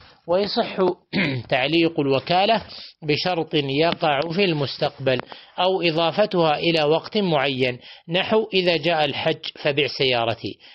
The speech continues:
أو "إذا حل شهر رجب فأنت وكيل في قضاء ديوني"، ونحو ذلك. قال البعلي رحمه الله: "بجعل وغيره"، قال الشارح الفوزان:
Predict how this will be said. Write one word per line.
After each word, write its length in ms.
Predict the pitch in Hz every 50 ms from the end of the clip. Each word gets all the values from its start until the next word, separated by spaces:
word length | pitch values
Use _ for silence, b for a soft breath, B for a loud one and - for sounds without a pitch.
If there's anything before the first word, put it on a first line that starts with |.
| B B B -
أو 220 | 156 170 170 -
"إذا 240 | 160 156 147 160 143
حل 300 | - - 175 165 151 147 131
شهر 240 | - 175 151 139 135
رجب 400 | 131 135 151 151 143 156 156 156
فأنت 400 | - - 143 139 143 135 - 147
وكيل 460 | 135 127 123 - 156 156 147 131 120
في 80 | 131
قضاء 400 | 131 - - 131 127 139 135 131
ديوني"، 540 | 123 117 123 131 131 127 120 123 123 123 - B B B B B B B -
ونحو 520 | 127 123 120 127 127 - - 139 127 - -
ذلك. 560 | 135 131 139 127 107 95 95 - - - - - _ _ _ _ B B B B B B B B B B B B B B B B B B B B
قال 180 | - 170 180 180
البعلي 400 | 175 165 147 165 151 160 165 165
رحمه 480 | 160 156 156 135 - 160 151 143 143 143
الله: 280 | 139 143 143 127 120 - - - - _ _ -
"بجعل 880 | 135 139 139 131 127 165 185 170 156 160 165 170 190 208 214 208 - -
وغيره"، 800 | - 147 139 143 139 131 139 143 143 139 131 127 123 139 135 120 107 - - - _ _ _ _ - 165
قال 160 | 180 196 196
الشارح 400 | 170 - - 190 180 170 143 151
الفوزان: 580 | 156 143 156 151 135 123 151 160 180 202 190